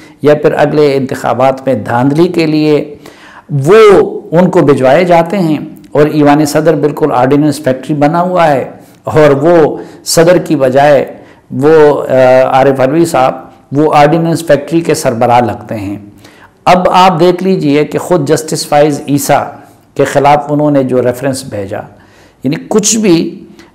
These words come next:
अगर अखलाकियात से काम लिया जाता तो मैं कहता हूँ कि आखिर एक इंसान उस तरह के reference को कैसे आगे forward कर सकता है और भेज सकता है। लेकिन आरिफ अलवी साहब को इनमें से किसी चीज़ की परवाह नहीं है।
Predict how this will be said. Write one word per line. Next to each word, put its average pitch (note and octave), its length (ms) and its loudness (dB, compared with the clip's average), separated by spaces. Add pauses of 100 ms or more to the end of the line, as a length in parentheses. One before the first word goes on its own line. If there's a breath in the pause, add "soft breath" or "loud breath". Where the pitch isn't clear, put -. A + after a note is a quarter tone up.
(160 loud breath)
अगर F3+ 340 4 (160)
अखलाकियात D#3 720 0
से - 180 -6
काम D3+ 380 0
लिया C3 240 2
जाता A#2+ 420 -4 (360)
तो D3 60 -4
मैं F3+ 200 -2
कहता E3+ 240 -2
हूँ F3+ 120 -4
कि F3 80 -6
आखिर D3 300 -2
एक D#3 260 -2
इंसान D3 500 -2 (480 loud breath)
उस E3+ 200 -2
तरह F3 160 4
के E3+ 180 -2
reference D3+ 400 -4
को - 120 -8
कैसे G3 400 0
आगे C#3+ 320 2
forward C3+ 400 2
कर - 160 -4
सकता C3+ 380 -4
है B2 200 0
और A#2+ 120 -2
भेज A2 260 -6
सकता G#2+ 360 -10
है। G2+ 340 -12 (500 loud breath)
लेकिन F#3+ 560 0 (220 loud breath)
आरिफ C#3+ 260 2
अलवी D3+ 240 2
साहब D#3+ 300 -2
को D3 140 -4
इनमें D#3 400 -2
से D3 160 -8
किसी C#3+ 300 -6
चीज़ D#3+ 280 -6
की D#3 100 -6
परवाह C#3 360 -2
नहीं C3+ 240 -6
है। A2+ 200 -10